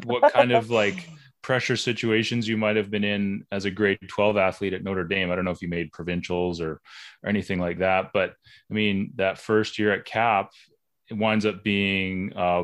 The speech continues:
Speaker 1: provincial championship for, for yourself and for your teammates.
Speaker 2: Yeah.
Speaker 1: Um, did it seem like you were on that track at the start of the year? Do you remember? Like, did, did you guys go into the year thinking, "Yeah, like, this is a, we have a chance to really do something this year"?
Speaker 2: Yeah, that's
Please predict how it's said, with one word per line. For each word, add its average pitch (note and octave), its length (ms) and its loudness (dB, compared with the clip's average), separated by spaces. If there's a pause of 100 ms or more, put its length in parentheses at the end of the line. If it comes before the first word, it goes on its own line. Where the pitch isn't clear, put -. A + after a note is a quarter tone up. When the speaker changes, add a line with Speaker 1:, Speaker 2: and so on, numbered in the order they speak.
Speaker 1:
provincial G2 400 -2
championship G2 640 -2 (200)
for, E2+ 680 -2
for - 180 -6
yourself F#2 540 0
and F2 180 -4
for F#2 100 -8
your F2 100 -4
teammates. G#2 640 0 (320)
Speaker 2:
Yeah. G2+ 440 2
Speaker 1:
Um, F#2+ 340 -4 (380)
did C3+ 180 2
it C3 160 -2
seem D3 540 0
like D#3 280 2
you C#3+ 100 -2
were C#3 160 4
on C#3+ 140 4
that C3+ 180 0
track C3 400 0
at D3 80 -8
the A#2+ 80 -6
start C3 320 -2
of A2+ 60 -2
the G#2+ 60 0
year? A#2+ 200 4
Do E3 80 -2
you E3 80 -2
remember? E3 320 -2
Like, G2+ 220 0
did, G2+ 100 -4
did A2+ 300 -2
you B2 80 -2
guys A#2 200 2
go A2+ 140 2
into A2+ 120 2
the A2 80 4
year G#2+ 120 6
thinking, G#2+ 280 -4
"Yeah, A2 180 0
like, F2 220 -6
this A#2 180 -8
is G#2 100 -4
a, F2+ 180 2 (140)
we G#2+ 80 0
have G#2+ 80 2
a F#2+ 60 -4
chance F#2+ 320 -2
to F#2+ 100 -6
really F2 160 -2
do F2+ 160 -4
something F#2 360 -6
this D#2 180 -10
year"? E2 200 -8 (2250)
Speaker 2:
Yeah, F#3 240 2
that's F3+ 280 -2